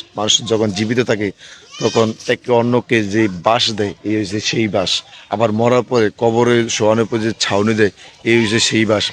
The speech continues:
পেপার তৈরি করে, এই হচ্ছে সেই বাঁশ। তা মূলত বাঁশের কোনো বিকল্প নেই, বাঁশ ছাড়া কোনো কিছু তৈরি হবে না।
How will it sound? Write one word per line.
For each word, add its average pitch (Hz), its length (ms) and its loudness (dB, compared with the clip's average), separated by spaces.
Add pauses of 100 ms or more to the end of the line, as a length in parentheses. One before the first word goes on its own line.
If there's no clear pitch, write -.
পেপার 120 280 0 (100)
তৈরি 120 200 2
করে, 110 120 2 (160)
এই 120 60 2
হচ্ছে 113 160 -2 (100)
সেই 120 200 0
বাঁশ। 107 140 2 (680)
তা 127 80 -2 (120)
মূলত 139 300 4 (180)
বাঁশের 123 420 2
কোনো 127 120 0 (120)
বিকল্প 117 360 -2
নেই, 101 180 0
বাঁশ 110 180 2
ছাড়া 117 220 0
কোনো 117 160 0
কিছু 104 120 -2 (100)
তৈরি 113 260 4
হবে 101 260 -2
না। 85 60 -6